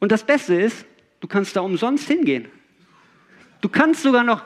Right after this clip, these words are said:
eher kommen und dich vorne in die erste Reihe setzen und man erlebt, wie sich erwachsene Gläubige plötzlich wie Kinder verhalten.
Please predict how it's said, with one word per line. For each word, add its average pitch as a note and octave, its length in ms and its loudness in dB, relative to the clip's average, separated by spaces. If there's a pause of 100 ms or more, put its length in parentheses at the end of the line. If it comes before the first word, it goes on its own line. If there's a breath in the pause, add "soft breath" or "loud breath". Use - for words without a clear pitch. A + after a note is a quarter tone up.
(100)
eher E4 260 2
kommen G3 460 -2 (520 soft breath)
und A3+ 160 0
dich A3 140 0
vorne D4 360 2
in B3 80 0
die A#3 80 2
erste B3+ 440 0
Reihe G#3 240 4
setzen A#3+ 480 -4 (100)
und G3 120 -2
man G#3+ 160 0
erlebt, A#3+ 920 2
wie G3+ 140 2
sich G#3+ 240 0
erwachsene C4+ 760 0
Gläubige G#3+ 500 0
plötzlich G#3 380 -4
wie A#3 100 -4
Kinder D4 380 2
verhalten. C#3 500 -6